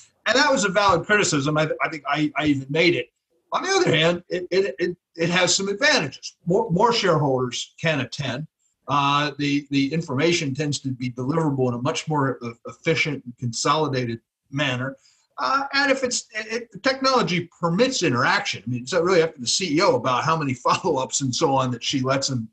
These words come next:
lets them have. So, uh, I think pre-twenty twenty, the, the sort of,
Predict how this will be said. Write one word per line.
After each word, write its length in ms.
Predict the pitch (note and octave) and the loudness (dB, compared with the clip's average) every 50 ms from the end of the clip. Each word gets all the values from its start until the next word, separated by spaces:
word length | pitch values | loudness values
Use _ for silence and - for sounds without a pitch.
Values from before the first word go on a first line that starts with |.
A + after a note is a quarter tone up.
| _ - | _ -6
lets 200 | D3 D3 C#3+ - | -4 -4 -4 -4
them 120 | A#2+ G#2+ | -6 -4
have. 300 | C3+ D#3+ D3 B2+ B2 - | -2 -2 -2 -2 -2 -2
So, 280 | - E3+ D#3+ D3+ A#2+ - - - - - - _ _ _ | 0 2 2 2 0 -4 -10 -20 -20 -20 -20 _ _ _
uh, 320 | - D#3 D#3 D#3 D#3 E3 D#3+ D#3+ E3+ | 0 2 4 4 4 4 2 2 0
I 60 | F3 | 2
think 280 | F3 G3 G3 F3 F3 - | 2 2 0 0 -2 -4
pre-twenty 520 | - A#3 A#3+ B3 A#3+ - A#3+ A3+ A3+ A3+ A3+ | -2 0 0 0 0 0 0 2 2 0 0
twenty, 520 | - A3 G#3+ G#3+ G#3+ G#3+ A3 A3 A3 - _ | 2 4 4 4 4 2 2 0 0 -2 _
the, 320 | D#3 E3 E3 D#3+ D#3+ C#3+ - _ | 0 0 0 0 -2 -4 -6 _
the 220 | D3+ D3+ C#3+ C3+ - _ _ | -4 -4 -4 -4 -8 _ _
sort 220 | - - E3 D#3 D3 | -2 0 0 2 2
of, 140 | C3+ C3 | -2 -4